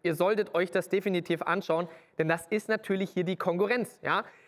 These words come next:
C dreiundsechzig, den neuen C dreiundsechzig gibt es auch als T-Modell und da hat's mir wirklich einen Schalter rausgehauen, ja. Dass du einfach über fünfzehntausend Euro teurer bist als ein M drei, M vier und dann kannst du nicht einmal mehr eine Keramikbremse mehr nehmen. Und wenn du das halt einfach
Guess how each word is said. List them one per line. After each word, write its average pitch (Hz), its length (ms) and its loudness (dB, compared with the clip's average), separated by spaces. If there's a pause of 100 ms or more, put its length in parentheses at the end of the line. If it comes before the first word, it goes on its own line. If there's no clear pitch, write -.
(160)
C 196 140 2
dreiundsechzig, 262 680 2
den 180 100 2
neuen 196 220 2
C 208 100 0
dreiundsechzig 226 580 0
gibt 220 200 -4
es 196 80 -4
auch 196 160 2
als 175 180 0
T-Modell 185 460 2
und 175 180 0
da 196 140 4
hat's 190 200 0
mir 208 160 2
wirklich 196 200 0
einen 202 80 -2
Schalter 247 300 0
rausgehauen, 135 520 -4
ja. 160 200 0 (260)
Dass 185 180 2
du 240 140 2
einfach 226 340 2
über 330 220 2
fünfzehntausend 233 840 -2
Euro 202 220 2
teurer 294 640 0
bist 196 340 -2 (340)
als 226 220 2
ein 202 320 0
M 185 220 0
drei, 165 360 2 (320)
M 190 140 2
vier 214 360 0 (200)
und 208 220 0
dann 220 180 2
kannst 220 300 -2
du 220 40 2
nicht 240 160 0
einmal 202 220 2
mehr 180 140 2
eine 147 120 0
Keramikbremse 156 840 -2
mehr 135 140 -2
nehmen. 135 280 -2 (340)
Und 147 180 -4 (400)
wenn 170 120 -2
du 175 100 2
das 170 260 -4
halt 208 200 -2
einfach 185 320 -2